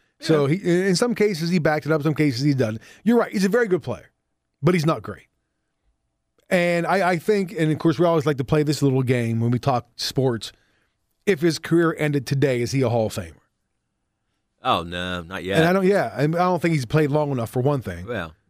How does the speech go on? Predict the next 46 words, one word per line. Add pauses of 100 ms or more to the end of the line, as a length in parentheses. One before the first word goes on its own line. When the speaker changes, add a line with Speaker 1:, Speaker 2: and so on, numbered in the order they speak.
(300)
Speaker 1:
But
even
if
you
take
his
numbers
now
and
just,
like, (140)
you
know,
push
him
out (340)
another
four
or
five
years,
I
don't,
I
don't
know
if
he
is
or
not. (600)
Speaker 2:
I,
he
Speaker 1:
Very
Speaker 2:
doesn't
Speaker 1:
good,
Speaker 2:
strike
Speaker 1:
not
Speaker 2:
me
Speaker 1:
great. (180)
Speaker 2:
a,
as
one,
but
then
again,